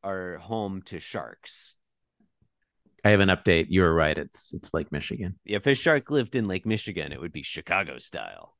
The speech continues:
Speaker 2: <laughs>
Speaker 1: It's like a deep dish
Speaker 2: A
Speaker 1: shark.
Speaker 2: deep dish shark, yeah.
Speaker 1: Yeah.
Speaker 2: Okay. All right. That's this one. Go
Speaker 1: Uh,
Speaker 2: away.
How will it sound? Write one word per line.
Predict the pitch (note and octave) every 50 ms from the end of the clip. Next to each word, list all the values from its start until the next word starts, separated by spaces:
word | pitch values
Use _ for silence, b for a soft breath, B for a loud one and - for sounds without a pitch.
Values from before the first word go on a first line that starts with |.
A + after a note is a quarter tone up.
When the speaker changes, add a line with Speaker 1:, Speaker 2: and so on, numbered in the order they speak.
| _ _ -
Speaker 2:
<laughs> |
Speaker 1:
It's | - - F#3 F3+ - D3 G3+ G3+ - G3+ - - - F3+ - _ - - G#2+ - A#2
like | A#2 G#2 G2
a | F2+
deep | - - A2 G#2+ - -
dish | G2+ F#2+ F2+ - - - -
Speaker 2:
A |
Speaker 1:
shark. | - A2
Speaker 2:
deep | C3 B2 A#2+ -
dish | - A2+ G2 -
shark, | - A#2+ G#2 G2 F#2+ -
yeah. | - C#2+ C#2 C#2 -
Speaker 1:
Yeah. | E2+ D#2 C#2+ C#2+ -
Speaker 2:
Okay. | - - - D2 C2 - - B B B B B B B B B -
All | C3 D#3+ F3+ E3+
right. | D3 C3 B2+ - - -
That's | G2+ G#2+ A#2+ A#2+ - -
this | - C#3+ C#3 - -
one. | A#2+ A2+ G#2+ A2 G#2+ G2+ - - _ _
Go | - F#2 G2+ A2
Speaker 1:
Uh, | A#2 A#2
Speaker 2:
away. | A#2+ A#2 G#2 F#2+ F#2 F2+ A2